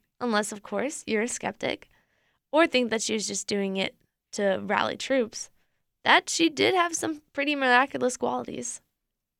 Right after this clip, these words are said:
Though the war continued for another twenty-two years after her death, Joan of Arc changed the tide in the Hundred Years' conflict. She led armies to victory, crowning a king, and reawakened French patriotism and identity,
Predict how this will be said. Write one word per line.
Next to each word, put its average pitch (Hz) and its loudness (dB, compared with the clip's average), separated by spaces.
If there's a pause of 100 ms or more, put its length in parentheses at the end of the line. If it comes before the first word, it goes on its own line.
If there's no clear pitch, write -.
(800)
Though 277 12
the 302 4
war 285 6
continued 254 0
for 247 -2
another 214 0
twenty-two 311 -4
years 220 2
after 208 -10
her 196 -8
death, 185 -6 (420)
Joan 294 4
of 302 0
Arc 240 -4
changed 240 -4
the 240 -4
tide 202 -4
in 202 -6
the 196 -4
Hundred 190 -8
Years' 175 -10
conflict. - -12 (760)
She - -4
led 262 8
armies 285 4
to 269 -2
victory, 233 0
crowning 262 -2
a 262 -4
king, 233 -2
and 226 -4
reawakened 294 2
French - -2
patriotism 302 -4
and 214 -6
identity, 190 -6